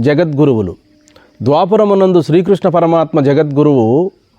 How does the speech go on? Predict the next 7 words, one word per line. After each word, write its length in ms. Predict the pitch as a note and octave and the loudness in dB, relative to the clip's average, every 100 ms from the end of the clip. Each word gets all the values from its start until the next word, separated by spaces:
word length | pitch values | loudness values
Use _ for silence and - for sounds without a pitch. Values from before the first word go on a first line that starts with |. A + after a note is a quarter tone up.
| _ _ _ _ _ _ _ _ _ _ _ _ _ _ _ _ _ _ - | _ _ _ _ _ _ _ _ _ _ _ _ _ _ _ _ _ _ -8
ద్వాపరమున 960 | G#2+ D3 F3+ F#3+ G#3 G3+ G3 G3 G#3 G3 | -2 0 0 0 0 0 2 2 0 0
కలియుగమున 760 | E3+ F3 F#3+ F3+ F#3 F3+ D#3 G#2 - _ _ _ _ _ | 0 2 2 2 2 2 0 -2 -10 _ _ _ _ _
సంధికాలములో 1080 | - - G3 A3 G3 F3+ D#3+ D3+ F3+ G#3 C3+ B2 | -4 0 2 2 2 2 2 2 2 2 0 -2
ఆపాంతరోత్తముడనేటువంటి 1700 | D#3 F3+ G3 G3 F#3+ F#3+ F#3 D#3+ F3 E3+ D#3+ D#3+ D#3 D3+ C#3+ C3+ - _ _ _ _ _ - | -2 0 0 0 0 2 0 0 -2 2 2 2 0 0 0 0 -4 _ _ _ _ _ -2
మునియే 420 | D3+ E3+ G3+ D3+ | 2 2 2 2
ఈ 200 | D3+ D3 | 2 2
వేద-, 280 | B2+ D#3 | 2 0